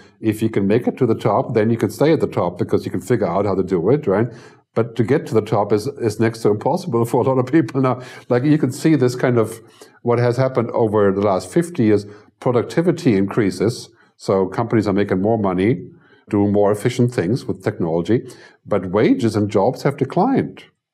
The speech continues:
So what happens with the profit? Well, they go into corporate distribution, right? They go in the stock market. They go into dividends. They, so we have to ask companies to make a change to that so we can distribute the money.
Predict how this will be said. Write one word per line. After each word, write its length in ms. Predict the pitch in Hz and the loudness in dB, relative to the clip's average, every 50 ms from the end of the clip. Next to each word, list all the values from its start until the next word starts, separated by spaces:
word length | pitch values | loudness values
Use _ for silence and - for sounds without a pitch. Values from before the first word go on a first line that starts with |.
| _ _ - | _ _ -12
So 200 | - - 143 120 | -2 0 0 0
what 240 | 107 104 120 123 | 2 2 0 0
happens 360 | 127 123 127 127 127 135 - - | 2 0 -2 -2 -2 -6 -4 -2
with 80 | 101 | -2
the 60 | 104 | -2
profit? 460 | - - 113 92 90 92 135 143 143 - | -2 0 0 0 0 2 0 -2 0 2
Well, 140 | 107 98 | 0 2
they 140 | 95 107 110 | 2 2 0
go 240 | 107 110 104 95 90 | 2 2 0 0 0
into 160 | 90 87 101 | -2 -4 -6
corporate 380 | - - 101 90 - - 98 85 | -4 -2 -4 -4 -2 -4 -6 -4
distribution, 640 | 95 90 - - - 87 120 185 220 - - - - _ _ _ | -4 -6 -4 -4 -2 -2 -2 -4 -4 -6 -12 -20 -20 _ _ _
right? 240 | - - - 113 131 | -16 -12 -10 -8 -2
They 100 | - 107 | -2 0
go 140 | 98 101 92 | 0 0 -2
in 80 | 92 | -2
the 80 | 90 90 | -4 -6
stock 260 | - - 127 - - | -2 -2 -2 -2 -2
market. 380 | 117 90 80 80 - 80 76 - - _ _ - - - _ - | -4 -4 -6 -6 -8 -10 -14 -16 -20 _ _ -20 -20 -20 _ -8
They 80 | 98 | -6
go 160 | 87 - 95 95 | -2 0 0 0
into 160 | 90 - 98 | 0 -2 -2
dividends. 560 | 85 107 131 190 190 - 85 71 78 78 - | 0 0 2 2 0 -2 -2 -6 -6 -6 -2
They, 160 | 101 92 90 92 - - - - - - | -2 -2 -2 -4 -8 -18 -20 -20 -20 -10
so 420 | - - 123 117 120 - - - - | -2 0 2 2 2 0 -2 -8 -6
we 180 | 127 117 131 | 0 2 2
have 180 | 135 151 165 160 | 4 2 0 0
to 100 | - 156 | 0 0
ask 280 | 113 117 117 123 123 - | 2 2 2 0 0 -2
companies 400 | - 131 123 - 123 117 113 110 | -2 -2 0 0 2 2 2 2
to 140 | 113 - 110 | 2 0 -2
make 300 | 98 98 104 113 117 - | 0 0 0 0 0 0
a 40 | 92 | -4
change 420 | - - - 135 165 185 180 - | -4 0 2 2 2 2 0 0
to 60 | - 127 | -2 0
that 240 | 107 107 104 107 - | 2 2 2 2 0
so 100 | - 110 | -2 0
we 140 | 101 107 104 | 0 0 -2
can 100 | 110 101 | -2 -4
distribute 440 | 107 107 - - 151 131 127 120 | -4 -4 -2 -2 0 0 0 -2
the 80 | - 101 | 0 0
money. 460 | 101 127 151 143 101 87 104 123 - | 0 2 2 2 2 0 -2 -2 -4